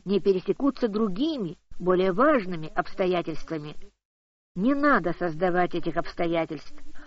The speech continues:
достойный Марк Менли. Рука Рима.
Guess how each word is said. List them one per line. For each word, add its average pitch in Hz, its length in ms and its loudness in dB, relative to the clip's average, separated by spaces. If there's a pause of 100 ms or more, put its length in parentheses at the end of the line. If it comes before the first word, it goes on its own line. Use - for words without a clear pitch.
(220)
достойный 185 880 2
Марк 170 420 2
Менли. 156 600 -4 (3750)
Рука 220 540 6
Рима. 151 460 0